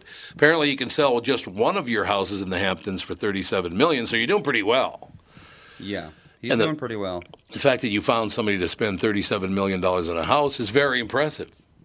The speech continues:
Speaker 1: you know? I don't know what to tell you. That's, that's the whole situation. I, um,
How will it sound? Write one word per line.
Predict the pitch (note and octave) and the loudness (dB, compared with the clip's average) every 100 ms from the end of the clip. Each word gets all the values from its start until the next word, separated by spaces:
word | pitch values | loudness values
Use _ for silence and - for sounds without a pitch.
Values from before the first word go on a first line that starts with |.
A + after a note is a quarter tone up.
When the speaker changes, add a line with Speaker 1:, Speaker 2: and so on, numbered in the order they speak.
| - - | -20 -10
Speaker 1:
you | F#2 | -4
know? | G2 A#2 A#2+ _ _ _ _ _ - - - - - - _ _ _ - _ _ - | 0 -2 -4 _ _ _ _ _ -20 -20 -20 -20 -20 -20 _ _ _ -20 _ _ -4
I | G#2+ | -2
don't | G2+ | 2
know | G2 | 2
what | F#2 F2 | 2 -2
to | E2+ | -4
tell | F#2 E2+ | -2 0
you. | E2+ D#2+ - - | -2 -6 -12 -10
That's, | G2+ - - - | -6 -6 -8 -14
that's | - G#2+ - | -8 -2 0
the | F#2+ | 0
whole | F2+ G#2 G2 | 2 2 2
situation. | - G2 G#2 F2+ F2+ E2 E2 F2 - | -2 -4 -4 -4 -4 -6 -10 -10 -8
I, | F#2+ F#2+ | -6 -4
um, | F#2 F2 E2+ E2 | -4 -4 -6 -10